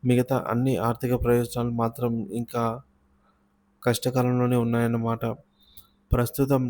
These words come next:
రాష్ట్ర ప్రభుత్వానికి ఉద్యోగులు, ఉపాధ్యాయులు, కార్మికులు, పెన్షనర్లకు చెల్లించాల్సినటువంటి మొ-, బకాయిల మొత్తం సుమారుగా ముప్పై వేల కోట్ల రూపాయల వరకు ఉన్నట్టు అంచనా. So ఇందులో ప-, పదకొండవ పీఆర్సీ బకాయిలు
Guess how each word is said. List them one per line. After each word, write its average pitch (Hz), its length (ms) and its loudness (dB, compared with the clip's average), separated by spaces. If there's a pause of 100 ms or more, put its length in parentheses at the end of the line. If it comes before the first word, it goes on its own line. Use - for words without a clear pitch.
(140)
రాష్ట్ర 120 500 0 (720)
ప్రభుత్వానికి 123 600 2
ఉద్యోగులు, 123 400 0
ఉపాధ్యాయులు, 120 480 2
కార్మికులు, 120 640 -2 (220)
పెన్షనర్లకు 120 760 -2
చెల్లించాల్సినటువంటి 117 1040 -4 (640)
మొ-, 131 280 0
బకాయిల 131 420 0
మొత్తం 123 380 -2
సుమారుగా 120 480 -2
ముప్పై 117 360 -2
వేల 120 220 0
కోట్ల 120 340 -4
రూపాయల 120 360 -2
వరకు 117 320 -4
ఉన్నట్టు 117 300 -4
అంచనా. 117 400 -6 (960)
So - 160 0 (140)
ఇందులో 131 320 4 (1000)
ప-, 127 220 4 (100)
పదకొండవ 127 440 2
పీఆర్సీ 123 500 0 (640)
బకాయిలు 117 600 0